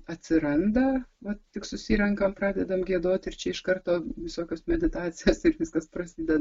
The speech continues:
ne. Iš tiesų, kuo, kuo, kuo daugiau tų sutartinių giedi, e, vienoj krūvoj, e,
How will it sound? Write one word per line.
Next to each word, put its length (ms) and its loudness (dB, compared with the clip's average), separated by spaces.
ne. 240 0
Iš 120 -4
tiesų, 320 -2
kuo, 240 4
kuo, 280 2
kuo 220 2
daugiau 440 6
tų 140 -6
sutartinių 680 -2
giedi, 440 -2
e, 100 4
vienoj 400 4
krūvoj, 560 6
e, 120 -2